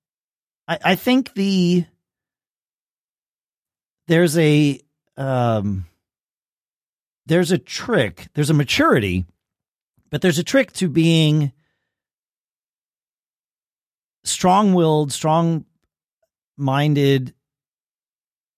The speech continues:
creative, and still prioritizing collaboration over all else. It doesn't mean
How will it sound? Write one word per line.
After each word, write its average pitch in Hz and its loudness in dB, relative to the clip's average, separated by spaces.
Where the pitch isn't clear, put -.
creative, 143 0
and 127 0
still 160 -2
prioritizing 127 -2
collaboration 110 -2
over 90 -6
all 80 -4
else. - -18
It 123 -6
doesn't 226 0
mean 196 0